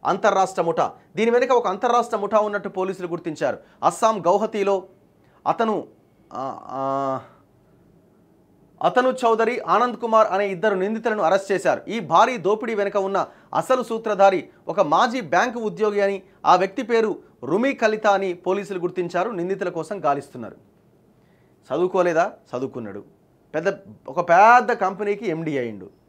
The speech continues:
ఈయన కూడా మోసపోయిండు. అసలు డిజిటల్ అరెస్ట్ అన్న పదమే ఉండదురా నాయన అంటే ఎవరికి అర్థమవుతలేదు. ఫోన్ చేసి అరెస్ట్ అ-, ఆ, ఆ, అరెస్ట్ అయినామని డిజిటల్ అరెస్ట్ ఏంది? పోలీసులు చెప్తున్నారు, ఈ డిజిటల్ అరెస్ట్ అన్న పదమే లేదు ఎక్కడా కూడా.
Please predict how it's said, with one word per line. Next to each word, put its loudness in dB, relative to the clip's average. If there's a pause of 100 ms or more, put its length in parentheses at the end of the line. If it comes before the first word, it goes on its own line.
(640)
ఈయన 4
కూడా 4
మోసపోయిండు. -2
అసలు 0
డిజిటల్ -2
అరెస్ట్ 0
అన్న -2
పదమే -2
ఉండదురా 0
నాయన -2
అంటే -2
ఎవరికి -4
అర్థమవుతలేదు. -6 (1200)
ఫోన్ 2
చేసి 0
అరెస్ట్ 0
అ-, 2
ఆ, -2
ఆ, 4
అరెస్ట్ 2
అయినామని 0
డిజిటల్ -4
అరెస్ట్ 0
ఏంది? -2 (200)
పోలీసులు 0
చెప్తున్నారు, -2 (520)
ఈ -2
డిజిటల్ -2
అరెస్ట్ 2
అన్న -2
పదమే -2
లేదు 0 (400)
ఎక్కడా 4
కూడా. 2